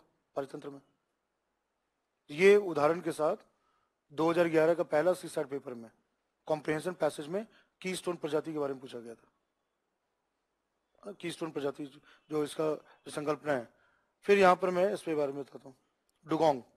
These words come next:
इसको समुद्री गाय बोलते हैं, मन्नार की खाड़ी,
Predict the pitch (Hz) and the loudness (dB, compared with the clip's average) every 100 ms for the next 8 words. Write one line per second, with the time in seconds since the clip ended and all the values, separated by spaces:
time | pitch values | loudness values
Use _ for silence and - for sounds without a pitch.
0 | _ _ _ _ _ - 147 160 165 175 | _ _ _ _ _ -12 -8 -4 -4 -2
1 | 175 151 151 131 110 120 - _ _ _ | 4 4 4 0 -4 -12 -20 _ _ _
2 | _ _ _ _ _ _ _ _ _ _ | _ _ _ _ _ _ _ _ _ _
3 | _ _ _ _ _ _ _ - 156 160 | _ _ _ _ _ _ _ -10 -2 6
4 | 170 165 170 139 127 | 6 6 -2 -2 -4